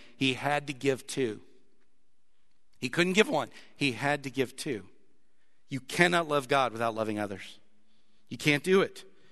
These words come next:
First John four says, "We love because he first loved us. And if anyone says, 'I love God,' but hates his brother, he's a liar. For anyone who does not love his brother, whom he has seen, cannot possibly love God, whom he's not seen," no matter what they claim.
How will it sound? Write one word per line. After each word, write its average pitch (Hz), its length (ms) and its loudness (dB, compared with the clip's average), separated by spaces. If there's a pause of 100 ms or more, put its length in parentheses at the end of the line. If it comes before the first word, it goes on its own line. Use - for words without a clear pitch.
(420)
First 151 260 4
John 160 380 4 (100)
four 165 400 6
says, 135 340 2
"We 143 220 0
love 151 300 8
because 147 260 -2
he 131 80 -6
first 147 320 0
loved 135 260 2
us. 165 300 0 (240)
And 131 80 0
if 113 100 -4
anyone 170 240 4
says, 180 240 4
'I 165 40 6
love 165 240 6
God,' 214 320 6 (240)
but 151 80 0
hates 190 200 2
his 180 120 -2
brother, 196 400 4 (160)
he's - 80 -18
a 139 80 2
liar. 131 360 6 (960)
For 165 140 8
anyone 220 260 6
who 220 60 6
does 170 240 2
not 247 220 8
love 220 140 6
his 151 120 -4
brother, 156 360 2
whom 180 160 2
he 160 80 4
has 285 280 6
seen, 180 260 -4
cannot 202 380 2
possibly 294 540 4
love 165 220 4
God, 156 280 4 (360)
whom 165 120 4
he's 160 100 2
not 147 260 4
seen," 113 340 -6 (100)
no 135 80 -6
matter 175 160 4
what 269 140 6
they 208 100 -4
claim. 104 340 -8